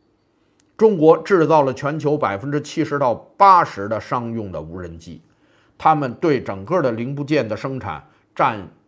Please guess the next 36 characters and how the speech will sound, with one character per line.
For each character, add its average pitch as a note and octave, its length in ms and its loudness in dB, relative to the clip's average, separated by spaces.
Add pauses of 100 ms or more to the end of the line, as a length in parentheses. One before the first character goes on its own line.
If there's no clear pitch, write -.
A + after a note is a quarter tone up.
绝 B2 360 -6
对 C3 300 -6
主 F2 220 -16
导 C#2+ 220 -14
地 D#2 180 -18
位， C2+ 220 -18 (100)
它 A#2+ 140 -8
是 - 100 -12
控 - 360 -8
制 - 80 -20
的。 - 80 -20 (1120)
那 G3 100 2
美 C3+ 240 0
国 A#2+ 240 0
呢？ G3 220 -2 (160)
中 G#3+ 220 -2
国 F3 160 4
占 F3 280 4
领 B2 140 -6
了 E3 80 -4
美 B2 180 -4
国 A#2+ 220 -4
百 A2 260 -4
分 E3 160 -12
之 F#3 140 -8
九 D2+ 400 -12
十 - 300 -12
的 E3+ 180 -4
商 D3 480 -4
用 C#3+ 160 0
无 F#2+ 260 -10
人 G2+ 220 -8
机 F#2+ 160 -10
的 F#2+ 100 -8
市 F2+ 200 -14
场， - 180 -16